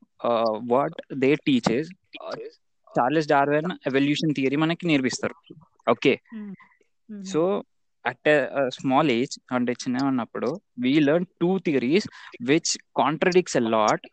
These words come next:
Speaker 1: అంటే మనకి ఎంత కన్ఫ్యూజన్ ఉంటదంటే, we just live in an ignorance that, ఆ, స్టడీస్ పరంగా మనము ఇది రాద్దాం, బిలీఫ్ పరంగా ఇది నే-, ఇ-, ఇది నమ్ముదాం అన్నట్టు ఉంటది కదా.
Speaker 2: Ah, right.
Speaker 1: So, what do you, what do you believe? అంటే ఇప్పుడు గాడ్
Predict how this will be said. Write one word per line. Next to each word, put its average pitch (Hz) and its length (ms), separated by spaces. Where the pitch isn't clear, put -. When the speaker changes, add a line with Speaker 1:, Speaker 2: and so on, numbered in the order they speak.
Speaker 1:
అంటే 131 240
మనకి 147 280
ఎంత 139 140
కన్ఫ్యూజన్ 156 440
ఉంటదంటే, 147 500
we 170 260
just 156 320
live 139 200
in 156 60
an 156 160
ignorance 139 500
that, 147 340
ఆ, 139 40
స్టడీస్ 135 480
పరంగా 160 320
మనము 156 640
ఇది 135 160
రాద్దాం, 147 440
బిలీఫ్ 143 340
పరంగా 156 280
ఇది 156 200
నే-, 151 260
ఇ-, 147 180
ఇది 165 220
నమ్ముదాం 151 420
అన్నట్టు 143 300
ఉంటది 127 260
కదా. 120 160
Speaker 2:
Ah, 185 280
right. 185 140
Speaker 1:
So, 208 200
what 135 300
do 214 80
you, 147 300
what 147 200
do 156 100
you 208 80
believe? 127 540
అంటే 127 400
ఇప్పుడు 123 420
గాడ్ 127 160